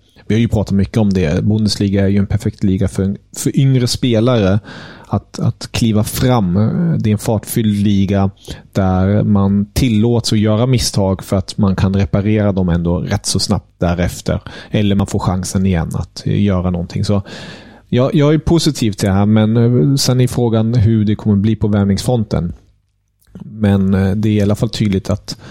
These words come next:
Markus Krösche, sportchefen, tror på honom med tanke på pengarna man har lagt på honom. Och, ehm, hur det ser ut nu med de andra spelarna som är på väg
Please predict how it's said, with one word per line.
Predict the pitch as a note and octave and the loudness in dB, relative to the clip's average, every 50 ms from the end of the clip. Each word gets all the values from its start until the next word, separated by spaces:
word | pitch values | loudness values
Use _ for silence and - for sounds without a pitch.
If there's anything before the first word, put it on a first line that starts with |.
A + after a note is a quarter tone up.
| - - - - - | -20 -20 -20 -10 -4
Markus | G2+ F#2+ - G2+ - - | -4 -2 -2 -4 -6 -2
Krösche, | - A2+ G#2+ - - - A#2 G#2+ | -2 -2 0 0 0 -2 -2 -2
sportchefen, | - - G#2+ - - - G#2 - - G2+ | -2 -4 -6 -4 -2 -4 -2 -2 -2 -2
tror | - G#2 | -2 -2
på | G2 - G#2+ G#2 | -2 -2 -2 -2
honom | G2+ G2+ G2+ G#2 G#2 G#2+ | 0 0 0 0 0 0
med | G#2 G#2+ G#2+ G#2 - | -2 -2 -2 0 0
tanke | G#2 G2+ - | -2 -4 -4
på | - - G2+ | -6 -8 -2
pengarna | - - G2 G2 G2 F#2+ F2+ | -2 0 0 2 0 0 2
man | F2+ F#2 F#2+ | 0 0 0
har | G2 | 0
lagt | F#2 F#2 F2+ - - | 0 -2 -4 -6 -4
på | - G2 | -2 -2
honom. | F#2+ F#2+ F#2+ F#2+ F#2+ G#2+ - - - - - - - - - - _ | 0 0 0 0 0 -2 -4 -8 -20 -20 -20 -20 -20 -20 -20 -18 _
Och, | - F#2+ - - _ _ - - - - | -6 -6 -6 -6 _ _ -20 -10 -6 -4
ehm, | G2 G2+ G2+ F#2+ F#2 F#2 F#2 F2 | -2 0 0 0 -2 -2 -4 -4
hur | E2+ E2+ F2 G#2+ G#2 - B2 A#2 A2+ G2 | -4 -2 -2 -2 -2 0 0 0 2 0
det | A2 A2 | 0 -2
ser | - - | 0 0
ut | G#2 G2 - - | 0 0 -2 -2
nu | G2+ G2+ F#2+ | -2 0 0
med | F#2+ F#2+ F#2+ F#2 F2+ F2+ F2+ F#2 | 2 2 2 2 2 0 0 0
de | F2+ F#2+ F#2 | 0 0 0
andra | F#2 F#2 F#2 F#2 | 0 0 0 -2
spelarna | F#2 - - F#2+ F2 F2 | -2 -2 -2 -2 -2 -2
som | - - F#2+ | -2 0 -2
är | F#2 | -2
på | - - | -2 0
väg | F2 E2 E2 E2+ | 0 0 0 -2